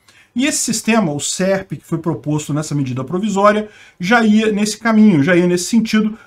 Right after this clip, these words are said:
não ia acabar totalmente com o cartório, ainda continua um monte de coisa acontecendo ali,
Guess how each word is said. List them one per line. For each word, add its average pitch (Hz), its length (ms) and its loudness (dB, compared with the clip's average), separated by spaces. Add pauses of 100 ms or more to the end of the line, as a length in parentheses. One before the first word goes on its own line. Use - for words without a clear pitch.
não 269 220 2
ia 190 100 4
acabar 156 380 2
totalmente 147 500 -4
com 165 80 -6
o 170 60 -6
cartório, 208 500 -2
ainda 180 220 2
continua 151 500 -2
um 143 60 -4
monte 147 180 -6
de 143 80 -6
coisa 131 280 -6
acontecendo 160 520 -6
ali, 233 320 0